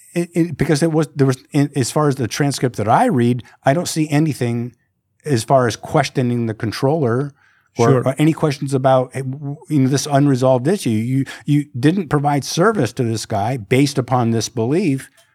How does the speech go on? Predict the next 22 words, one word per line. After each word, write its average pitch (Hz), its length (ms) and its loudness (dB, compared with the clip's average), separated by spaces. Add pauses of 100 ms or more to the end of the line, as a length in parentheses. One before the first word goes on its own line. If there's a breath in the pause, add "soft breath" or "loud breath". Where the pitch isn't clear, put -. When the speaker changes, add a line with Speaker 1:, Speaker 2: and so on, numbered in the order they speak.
(120)
Speaker 1:
but 135 180 2
your 127 140 2
belief 113 440 -2
was 107 240 0
incorrect 151 680 -2
in 104 100 0
this, 110 260 -4
in 120 140 0
this 113 160 -4
case. 101 380 -6
Why? 117 580 -2 (140)
Why 120 240 4
is 123 160 2
Speaker 2:
Mm-hmm. 107 40 0
Speaker 1:
that, 117 220 0 (160)
that 113 260 -2
so? - 420 -10 (600 loud breath)
Speaker 2:
And 151 160 4
so 139 420 4 (520)
how 165 420 2
does 117 640 4 (1500 loud breath)
a, 120 100 0